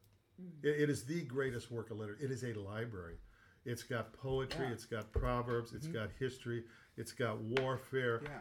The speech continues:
Speaker 2: it's got a guide to living, it's got character development.
Speaker 3: <clears throat>
Speaker 2: It should be taught at least as a book of literature.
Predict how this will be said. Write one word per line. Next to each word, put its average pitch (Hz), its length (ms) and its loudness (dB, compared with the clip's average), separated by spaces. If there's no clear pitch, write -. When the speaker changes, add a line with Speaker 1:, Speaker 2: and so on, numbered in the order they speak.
Speaker 2:
it's 120 200 -4
got 113 220 2
a 104 40 0
guide 113 340 0
to 117 180 -2
living, 123 340 0
it's 101 160 -6
got 107 240 -6
character 127 400 0
development. 117 520 0
Speaker 3:
<clears throat> - 0 -
Speaker 2:
It 151 120 -4
should - 160 -2
be 196 60 -2
taught 160 360 -4
at 160 160 -2
least 214 220 -2
as 131 120 -2
a 123 40 -4
book 120 260 -6
of 120 60 -6
literature. 147 400 0